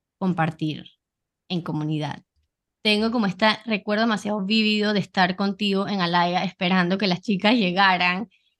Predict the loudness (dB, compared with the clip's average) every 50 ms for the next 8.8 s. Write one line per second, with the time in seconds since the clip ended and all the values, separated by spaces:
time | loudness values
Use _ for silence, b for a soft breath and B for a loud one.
0 | _ _ _ _ 0 2 4 6 6 6 8 8 6 6 4 4 2 0 0 -2
1 | 0 0 2 2 2 4 4 4 4 4 4 4 4 2 2 0 0 -2 -2 -2
2 | -4 -2 -2 -2 -2 -2 -2 -4 -4 -6 -4 -2 -2 -2 0 -2 -2 -4 -4 -4
3 | -4 -6 -8 b b b _ _ _ _ -6 0 2 6 6 6 8 6 6 6
4 | 6 6 8 6 6 4 2 2 2 2 4 4 2 2 2 0 -2 -4 -4 -6
5 | -6 -4 0 2 2 2 2 -2 -4 -4 -2 0 0 0 2 0 0 -2 -4 _
6 | 0 4 4 4 4 4 2 -2 -4 -4 -4 -2 -2 -2 -2 -4 -4 -4 -4 -4
7 | -2 -2 -4 -4 -4 -6 -8 -8 -4 -2 2 2 4 4 6 4 4 4 2 0
8 | -4 B B B B B B B _ -6 -4 -2 0 0 0 -2